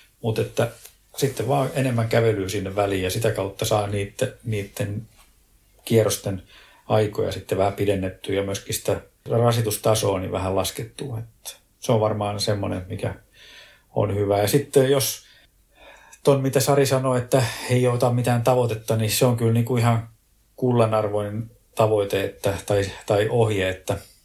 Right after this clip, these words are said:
että silloin jos, jos on tavoitteena, että juoksee joku tietyn määrän kierroksia tai, tai vastaavaa, niin silloin se useasti tahtoo kyllä se,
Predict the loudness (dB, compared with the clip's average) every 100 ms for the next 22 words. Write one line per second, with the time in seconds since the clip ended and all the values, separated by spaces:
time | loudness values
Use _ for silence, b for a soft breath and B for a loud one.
0 | B _ _ -6 0 2 2 2 0 -2
1 | -4 -2 0 2 2 4 4 2 0 -2
2 | -2 -4 0 0 0 0 0 -2 -2 -2
3 | -4 -4 -4 0 0 0 -4 -4 -4 -2
4 | -2 -4 b b b b _ -2 0 0
5 | 0 -2 -2 -2 -2 -2 0 0 2 0
6 | 0 -2 -4 -2 -4 -2 -4 -4 -6